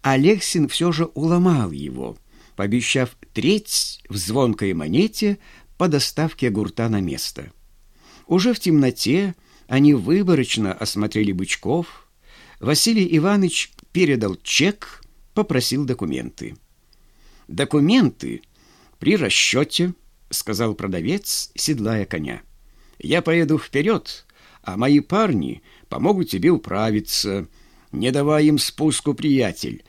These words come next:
они полукровки и унаследовали от матерей только индейскую лень».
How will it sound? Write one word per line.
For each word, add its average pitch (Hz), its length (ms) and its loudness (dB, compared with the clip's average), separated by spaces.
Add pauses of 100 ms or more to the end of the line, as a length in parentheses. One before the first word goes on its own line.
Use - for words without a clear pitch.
(180)
они 131 320 4
полукровки 139 1120 -2 (260)
и 135 100 2
унаследовали 147 960 0
от 135 180 -6
матерей 123 440 0 (160)
только 165 420 2
индейскую 131 880 2
лень». 101 340 0